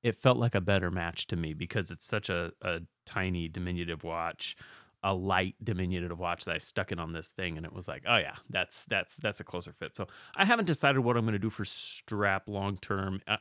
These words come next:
I, the idea of this thing and getting this thing was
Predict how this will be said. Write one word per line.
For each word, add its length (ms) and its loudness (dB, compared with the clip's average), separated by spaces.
I, 180 4
the 360 0
idea 540 4
of 220 -2
this 260 -6
thing 340 -2
and 160 0
getting 280 0
this 140 -4
thing 240 0
was 200 -2